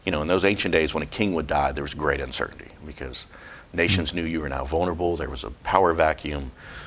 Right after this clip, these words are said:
Speaker 1: Families would fight over the throne. You know, there, it'd be a scary time, uh, because when a king died, there was a chance that somebody would overrun you.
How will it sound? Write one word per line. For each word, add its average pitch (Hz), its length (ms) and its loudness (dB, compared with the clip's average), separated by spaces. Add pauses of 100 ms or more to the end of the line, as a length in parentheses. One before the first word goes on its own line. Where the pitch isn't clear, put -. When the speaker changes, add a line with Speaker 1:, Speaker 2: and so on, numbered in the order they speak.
(400)
Speaker 1:
Families 85 520 2
would 76 120 -4
fight 78 280 2
over 71 220 -4
the 71 80 -6
throne. 73 720 -8 (140)
You - 120 -10
know, 113 100 -10
there, - 220 0 (300)
it'd 127 120 0
be 107 80 4
a 85 60 2
scary 82 340 0
time, 73 380 -4 (280)
uh, 67 220 -10
because 71 320 -10
when 73 80 -4
a 71 60 -6
king 80 260 -6
died, 73 500 2 (540)
there 107 80 2
was 92 100 2
a 71 40 -4
chance 85 340 0
that - 120 -4
somebody 78 240 -4
would 69 160 -4
overrun 80 480 0
you. 92 400 0